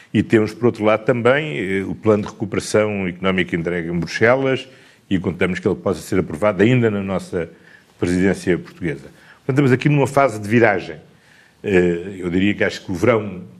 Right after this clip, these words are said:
completará essa viragem e, portanto, se não houver novas surpresas, eh,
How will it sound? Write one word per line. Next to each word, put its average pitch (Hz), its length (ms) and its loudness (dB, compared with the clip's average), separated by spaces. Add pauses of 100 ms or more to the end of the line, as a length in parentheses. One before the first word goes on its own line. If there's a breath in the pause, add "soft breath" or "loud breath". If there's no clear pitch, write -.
(160)
completará 104 840 2
essa 87 200 -8
viragem 120 640 0 (500 loud breath)
e, 95 60 0
portanto, 90 340 -4
se - 140 -10
não 98 160 4
houver 92 500 4
novas 87 500 0
surpresas, 104 880 0
eh, 87 420 -14